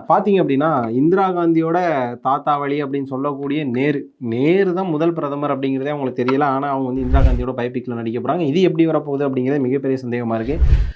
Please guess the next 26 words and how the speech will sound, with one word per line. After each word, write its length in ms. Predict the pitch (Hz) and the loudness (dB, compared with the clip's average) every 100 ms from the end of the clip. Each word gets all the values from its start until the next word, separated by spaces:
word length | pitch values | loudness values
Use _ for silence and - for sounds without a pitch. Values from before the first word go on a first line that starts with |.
| _ _ _ | _ _ _
அதுக்கப்புறமா 480 | 175 220 233 240 240 | 4 6 6 6 4
சரி, 240 | 220 226 214 | 4 6 6
ஓகே, 220 | 196 196 | 6 4
இது 160 | 175 | 6
ரெண்டாவது 480 | 156 185 196 196 202 | 6 6 6 6 6
அரசியல் 440 | 175 165 190 196 165 | 6 6 4 2 4
சார்ந்த 320 | 160 160 165 | 4 4 2
ஒரு 140 | 147 | 2
பயோபிக், 440 | 139 139 139 143 143 | 2 0 0 -4 -4
ஏதோ 280 | 143 143 151 | -2 2 4
அப்படி 240 | 135 131 | 2 -2
இப்படின்னு 260 | 135 147 139 | -4 -4 -4
ஓட்டிடலாம். 440 | 143 143 135 139 - | -4 -2 -2 -2 -6
கேட்டா 280 | 147 139 151 | -4 0 2
வந்து 240 | 143 139 | 0 -2
எதிர்க்கட்சிகள் 440 | 135 143 143 135 131 | -2 -4 -6 -6 -4
கவுத்துருச்சு, 420 | 127 131 123 139 | -4 -4 -6 -4
இந்த 200 | 131 135 | -4 -2
கட்சி 240 | 135 135 | -2 -4
கவுத்துருச்சு, 380 | 127 123 117 147 | -4 -2 -4 -4
நம்ம 200 | 139 127 | -2 -2
ஒரு 120 | 120 | -4
கதையை 220 | 120 123 135 | -4 -4 -2
சொல்லி 140 | 127 | -2
முடிச்சிடலாம் 380 | 117 117 123 127 | -2 -2 -2 -2
அப்படின்னாலுமே, 500 | 123 113 113 123 147 | -2 -4 -4 -2 0